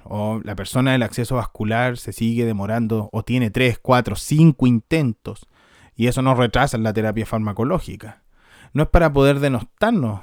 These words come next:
entre nosotros en base a, eh, lo, el desempeño técnico. No sé si ya lo dije, pero no quiero ser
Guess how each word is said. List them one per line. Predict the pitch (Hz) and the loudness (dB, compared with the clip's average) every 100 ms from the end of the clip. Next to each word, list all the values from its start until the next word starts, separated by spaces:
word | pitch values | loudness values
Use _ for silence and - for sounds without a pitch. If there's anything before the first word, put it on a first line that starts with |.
| - | -6
entre | 131 127 120 | -2 0 0
nosotros | 117 113 156 123 113 127 123 - | -2 0 -2 -2 -2 -4 -6 -12
en | - 104 | -8 -6
base | 107 117 123 120 110 | -4 -6 -6 -6 -8
a, | - 117 147 170 _ _ _ | -8 -4 -4 -8 _ _ _
eh, | 101 95 87 | -8 -8 -6
lo, | - 113 | -4 -2
el | 110 | -2
desempeño | 92 - 101 127 127 101 | -4 -6 -4 -2 -2 -2
técnico. | - 131 104 87 - - - - _ _ _ _ _ _ _ _ _ _ | -2 0 -2 -6 -14 -20 -20 -20 _ _ _ _ _ _ _ _ _ _
No | - 90 | -16 -10
sé | 113 | -6
si | 135 | -2
ya | 117 | 0
lo | 104 | 2
dije, | 113 131 - 104 | 4 4 2 -4
pero | 104 | -4
no | 107 107 | -4 -2
quiero | 120 | -2
ser | - 123 | -2 -4